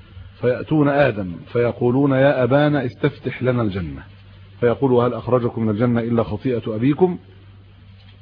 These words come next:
الحديث وفي آخره فيقول صلى الله عليه وسلم: "أنا لها، أنا لها". وفيه أيضا تراجع أولو العزم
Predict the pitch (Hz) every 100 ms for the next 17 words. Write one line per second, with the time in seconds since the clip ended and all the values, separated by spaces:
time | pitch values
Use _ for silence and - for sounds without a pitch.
0 | - - - - - - - - - -
1 | - - - - 107 101 104 143 117 120
2 | 107 110 110 107 139 143 156 175 - -
3 | - - - - - - - - - -
4 | - - - 120 117 - 139 123 117 113
5 | 113 120 110 113 113 110 107 127 131 147
6 | 120 - 123 117 107 117 113 95 95 85
7 | 82 - - 90 87 123 104 120 131 147
8 | 139 110 104 120 139 147 139 123 120 101
9 | 120 131 113